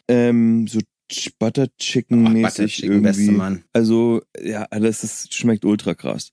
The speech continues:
Speaker 1: Dann, ähm, ist eins meiner Lieblingsgerichte.
Speaker 2: Ja, safe.
Speaker 1: Ähm, dann
Speaker 2: Meins
Speaker 1: gab
Speaker 2: auch.
Speaker 1: es Sam-, F-, Freitag gab's indisch, Samstag gab's dann Ente und Sonntag zu Heiligabend haben wir, ähm, Raclette gemacht.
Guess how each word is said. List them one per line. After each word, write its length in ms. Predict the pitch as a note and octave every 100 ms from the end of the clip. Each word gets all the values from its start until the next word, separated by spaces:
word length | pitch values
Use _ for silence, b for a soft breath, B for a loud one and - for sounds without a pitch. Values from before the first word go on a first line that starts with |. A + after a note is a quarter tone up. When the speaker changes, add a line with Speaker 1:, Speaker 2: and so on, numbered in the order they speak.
| -
Speaker 1:
Dann, 560 | A#2+ C3 C3+ C#3 C3+ -
ähm, 560 | B2+ B2 B2 B2 A#2+ A#2+
ist 100 | -
eins 220 | B2 A#2+
meiner 220 | B2 A2+
Lieblingsgerichte. 880 | A2+ - A2+ - F#2+ F#2 - - F#2+
Speaker 2:
Ja, 240 | - G2 F#2 _
safe. 260 | - G#2 B2+
Speaker 1:
Ähm, 320 | A#2+ A#2+ A#2+
dann 200 | A#2 C3+
Speaker 2:
Meins 80 | D3
Speaker 1:
gab 160 | D3+
Speaker 2:
auch. 40 | D3+
Speaker 1:
es 200 | D3+ -
Sam-, 240 | A2+ A#2+ A#2+ A#2+
F-, 460 | - - - - - A2
Freitag 440 | - A2+ B2 C3+
gab's 240 | - G2+ -
indisch, 420 | D3 E3+ F3+ -
Samstag 460 | B2 D3 - C#3
gab's 260 | - A#2 -
dann 280 | G#2+ G#2+ -
Ente 640 | B2 D3 G3+ G#2+ G2 G2+ G2+ -
und 360 | B2+ B2+ B2+
Sonntag 440 | - A#2+ C#3 C#3+ -
zu 120 | B2+
Heiligabend 800 | B2+ B2+ A#2 - A#2 C3 C#3 C#3
haben 280 | B2 B2+
wir, 720 | A#2 A#2+ A#2 A2+ A2 A2 A2 - _
ähm, 420 | G2+ G2+ G2+ G2+
Raclette 380 | G2+ C3+ C3 A#2
gemacht. 420 | G#2 G2+ C3+ -